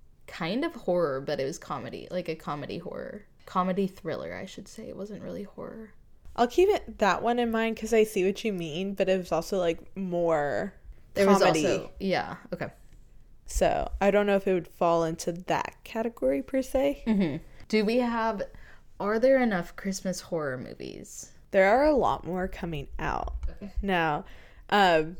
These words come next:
Speaker 2: I think this is opening up the door to, you know, for those people who believe Die Hard is a Christmas movie,
Speaker 1: <laughs>
Speaker 2: it's
Speaker 1: We
Speaker 2: like
Speaker 1: might be able to consider it.
Speaker 2: we might be able to consider those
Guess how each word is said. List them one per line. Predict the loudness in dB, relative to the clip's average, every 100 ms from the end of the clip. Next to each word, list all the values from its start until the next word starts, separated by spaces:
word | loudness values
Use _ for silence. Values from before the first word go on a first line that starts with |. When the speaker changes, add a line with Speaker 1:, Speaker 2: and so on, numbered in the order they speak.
| -10 -4
Speaker 2:
I | -2
think | 0 0 4
this | 4 4
is | 0 0 2
opening | 2 2 -2 0
up | -2 -2
the | -6
door | -2 2 2 2
to, | -2 -2 0 -2 -4 -10 -20 -20 -20 -20 -20 -20 -20 _
you | -6 -4
know, | -4 -8 -10 -12 -2
for | 0
those | 2 0
people | 0 -4 -2
who | 0
believe | 0 2 2 0 -2
Die | 2 4 4
Hard | 2 0 2 0
is | -2 -2
a | -2
Christmas | 0 0 0 -2 -4 -2
movie, | 0 2 4 4 4 2 -4
Speaker 1:
<laughs> | -8 -12 -10
Speaker 2:
it's | -12 -10 -14 -14 -10 -10 -6 4
Speaker 1:
We | 8
Speaker 2:
like | 10 8
Speaker 1:
might | 6 2 4 4 2
be | 0 2
able | 2 0
to | -2
consider | -4 -2 -2 2 4 6 6
it. | 4 2 2
Speaker 2:
we | 6 8
might | 8
be | 8
able | 8 6
to | -2
consider | -2 -2 2 6 6
those | 6 4 2